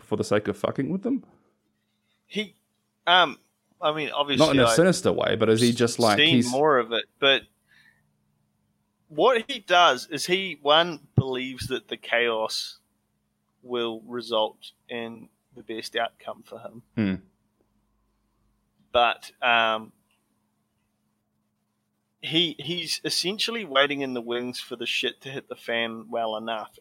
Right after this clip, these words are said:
Speaker 2: and he's sort of stoking the fire that the old guard will collapse under the strain of the chaos and the change.
Speaker 1: Right, yeah,
Speaker 2: But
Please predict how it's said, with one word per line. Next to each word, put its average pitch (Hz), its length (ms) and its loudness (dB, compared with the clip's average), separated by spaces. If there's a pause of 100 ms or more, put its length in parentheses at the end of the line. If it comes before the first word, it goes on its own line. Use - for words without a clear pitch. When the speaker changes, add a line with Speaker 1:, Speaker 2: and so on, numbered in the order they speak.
Speaker 2:
and 117 200 -10
he's 117 220 -14
sort 113 200 -10
of - 60 -18
stoking 117 500 -10
the 110 80 -12
fire 110 460 -4 (480)
that 135 160 -4
the 127 160 0
old 131 320 4
guard 143 320 4
will 123 140 -10
collapse 117 580 -4
under 123 340 -6
the 113 260 -4 (800)
strain 123 460 0
of 120 180 -8
the 117 220 -4 (240)
chaos 123 420 0
and 120 120 -12
the 110 60 -16
change. 170 640 -6 (1160)
Speaker 1:
Right, - 300 0
yeah, - 140 -2
Speaker 2:
But - 180 4